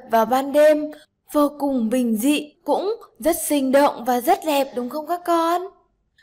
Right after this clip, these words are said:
Cuối cùng thì chúng ta sẽ vào phần tổng kết. Bài thơ này đã ca ngợi anh Đom Đóm rất chuyên cần, đồng thời cũng thể hiện bức tranh cuộc sống của các loài vật ở làng quê vào ban đêm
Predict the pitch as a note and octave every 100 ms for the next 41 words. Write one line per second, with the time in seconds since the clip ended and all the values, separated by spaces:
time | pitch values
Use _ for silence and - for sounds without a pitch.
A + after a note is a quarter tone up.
0 | _ - C#4 C#4 D#4+ D4 C4 B3 A#3 A3
1 | A3+ C4+ C4 C4 A#3+ C#4 B3+ A#3+ B3 A3
2 | B3 G#3+ F3+ - D4+ F#4+ - _ _ _
3 | _ _ _ _ _ _ _ _ _ _
4 | _ _ _ _ _ _ _ _ _ _
5 | _ _ _ _ _ _ _ _ _ _
6 | _ _ _ _ _ _ _ _ _ _
7 | _ _ _ A#3 B3+ C#4 C#4 C4+ C4+ B3
8 | A3+ - C#4+ C#4 C#4 C#4+ D4 - - -
9 | - E4 D#4 D#4 D4+ C#4 A#3 B3+ F4 G4
10 | D#4+ D4+ C#4 C#4 B3 A3+ G#3+ - - _
11 | A3+ A#3 A3 A3+ A3+ A3 G#3 G3 B3 C#4+
12 | G3+ F#3+ B3 B3 - - _ E4+ - C#4+
13 | B3+ A#3 B3 - - A3+ G#3+ A#3+ D4+ C4+
14 | C#4+ D4 C4 A3 A#3 A3+ - A3 G#3 G#3+
15 | G#3 B3+ B3 A#3+ A#3 G#3 A#3 B3 C4+ C#4
16 | C#4